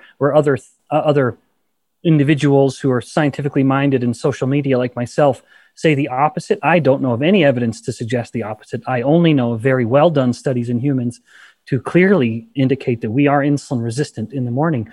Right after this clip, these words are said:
But it is not the whole, uh, so the whole body, if we measure insulin resistance and glucose tolerance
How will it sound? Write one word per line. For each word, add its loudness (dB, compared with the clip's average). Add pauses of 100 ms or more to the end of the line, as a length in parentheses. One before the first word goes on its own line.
(340)
But 0 (140)
it 0
is -2
not 0 (220)
the 2
whole, 2
uh, 0
so -4
the 2
whole 4
body, 0 (340)
if -2
we 4
measure 2
insulin -2
resistance -4 (340)
and -4
glucose 0
tolerance -2